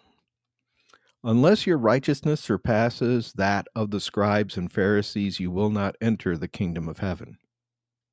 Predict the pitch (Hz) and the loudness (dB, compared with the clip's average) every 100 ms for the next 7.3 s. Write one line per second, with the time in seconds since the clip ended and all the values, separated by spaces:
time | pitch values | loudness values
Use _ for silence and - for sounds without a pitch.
0 | _ _ _ _ _ _ _ _ _ - | _ _ _ _ _ _ _ _ _ -20
1 | - - 151 117 139 196 226 - 165 165 | -20 0 4 4 4 6 8 6 8 8
2 | 170 - - _ _ - - 165 110 76 | 6 0 -14 _ _ -2 6 6 6 2
3 | 110 - _ - 110 104 104 123 147 151 | -6 -18 _ 0 4 4 4 4 4 2
4 | 135 113 101 - - 101 90 _ - 139 | 2 0 0 -6 -8 -8 -8 _ -12 -6
5 | 151 - 151 139 - 92 - 139 139 135 | -4 -4 -6 -6 -6 -4 0 0 0 -2
6 | 139 131 - 113 101 143 127 98 - 87 | -4 -4 -8 -8 -4 -2 -2 -4 -4 -10
7 | - - - | -10 -12 -14